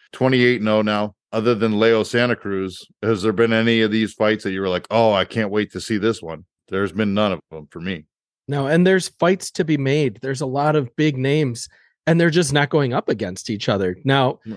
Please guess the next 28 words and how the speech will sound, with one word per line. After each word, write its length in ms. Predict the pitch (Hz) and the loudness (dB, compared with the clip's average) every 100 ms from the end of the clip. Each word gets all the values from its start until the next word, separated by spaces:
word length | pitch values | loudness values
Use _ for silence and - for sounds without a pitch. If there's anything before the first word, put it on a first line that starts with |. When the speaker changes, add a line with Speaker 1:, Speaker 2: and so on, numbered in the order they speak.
| - | -4
Speaker 2:
we 100 | 147 | 0
weren't 240 | 190 190 170 | 2 2 2
the 80 | 160 | 2
only 160 | 170 | 2
ones 240 | 151 147 147 | 2 2 2
that 160 | 120 | 0
got 200 | 131 113 | 0 -4
suckered, 460 | - 139 127 123 113 - | -2 -4 -2 -4 -6 -4
not 260 | 165 185 - _ _ | 0 0 -2 _ _
just 240 | 156 139 | -8 -6
from 220 | - 117 117 | -4 -4 -6
a 120 | 104 | -2
pay-per-view 460 | 135 131 123 113 | -2 2 2 2
point 220 | 107 117 104 | -2 -4 -2
of 40 | |
view. 140 | 104 - - _ | -4 -4 -16 _
They 80 | 175 | 2
had 180 | 240 | 2
nineteen 840 | 131 127 160 196 - - 180 180 147 _ _ _ | 2 2 4 2 -2 -2 0 0 -2 _ _ _
thousand 640 | 175 175 190 202 185 180 156 | -4 2 4 4 2 0 0
people 640 | 190 196 165 127 104 107 _ _ _ | -2 0 0 0 -2 -6 _ _ _
at 140 | 131 139 | -2 0
this 160 | 147 | 2
venue 320 | 127 156 180 | 2 4 4
in 100 | 143 | 2
Washington, 540 | 135 147 147 143 143 131 | 2 0 -2 -6 -4 -2
D 180 | 139 127 | -2 -2
C. 380 | - 143 107 | 0 0 0